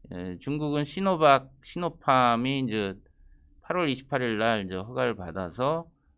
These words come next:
어, 이미 이, 뭐, 의료진이라든지 이런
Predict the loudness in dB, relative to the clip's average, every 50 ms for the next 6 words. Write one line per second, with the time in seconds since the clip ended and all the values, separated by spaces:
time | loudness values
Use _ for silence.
0 | _ _ -20 -14 -12 -10 -10 -10 -10 -10 -8 -4 -4 -2 -2 -2 -4 -6 -8 -10
1 | -10 -10 -10 -12 -12 -14 -18 -20 -20 _ _ -16 -14 -12 -8 -8 -6 -4 -4 -4
2 | -4 -4 -4 -2 -2 -2 -2 -4 -4 -6 -8 -8 -8 -6 -6 -6 -6 -6 -8 -10